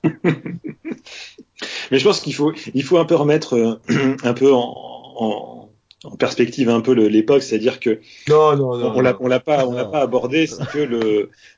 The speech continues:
Speaker 1: le, le, le Predator deux ne s'est fait que parce que le, le comics,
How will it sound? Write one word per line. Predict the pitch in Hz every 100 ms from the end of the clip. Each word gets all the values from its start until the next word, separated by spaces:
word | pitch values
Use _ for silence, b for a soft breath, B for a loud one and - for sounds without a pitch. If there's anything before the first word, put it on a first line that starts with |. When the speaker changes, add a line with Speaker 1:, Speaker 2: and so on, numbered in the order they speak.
| -
Speaker 1:
le, | 131
le, | 117 110
le | 110
Predator | - 139 127 127 113
deux | 120 175
ne | 135
s'est | 113 123
fait | 120 175
que | - 165
parce | 165 123 -
que | 143
le, | 120 104 98 98 98
le | 101 95 95
comics, | 123 117 147